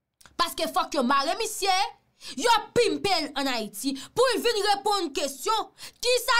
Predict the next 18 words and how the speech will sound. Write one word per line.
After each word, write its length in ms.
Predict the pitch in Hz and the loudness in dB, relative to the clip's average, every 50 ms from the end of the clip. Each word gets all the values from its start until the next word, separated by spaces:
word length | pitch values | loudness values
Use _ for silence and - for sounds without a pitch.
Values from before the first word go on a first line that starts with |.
| 480 466 | 2 2
kangezon 560 | 453 403 392 330 403 370 - 370 359 330 240 | 0 0 2 0 0 0 0 -2 -4 -2 2
zam 240 | 349 370 339 320 302 | 2 2 2 0 0
sa 160 | - 330 320 | 0 2 2
yo 160 | 320 330 339 | 2 2 2
ta 160 | 359 320 285 - | 2 -2 -2 0
pral 300 | 269 262 247 233 220 214 | -2 -2 -2 -2 -4 -8
fè. 240 | - - 262 233 226 - _ _ _ _ _ _ _ _ _ _ _ _ _ _ _ _ _ _ _ _ - | -6 -4 -4 -6 -6 -10 _ _ _ _ _ _ _ _ _ _ _ _ _ _ _ _ _ _ _ _ -2
Kòm 260 | 320 320 359 392 403 | 0 2 2 2 2
yo 140 | 440 415 392 | 2 2 2
lè 100 | 392 415 | 2 0
ki 120 | 427 494 554 | 0 0 0
ta 100 | 554 539 494 | 0 2 2
fè 100 | 480 392 | 2 2
nou 160 | 403 392 294 | 0 0 2
konnen, 480 | 415 415 415 381 370 302 254 - - - _ _ _ _ _ - - - - | 2 2 2 0 -2 -4 -4 -6 -10 -14 _ _ _ _ _ -12 -12 -6 -2
e 160 | - 320 339 330 381 | 0 0 0 2 2
bay 200 | 392 415 427 427 | 0 0 -2 0
ton 240 | - 403 370 311 - | -2 -2 -2 -2 -4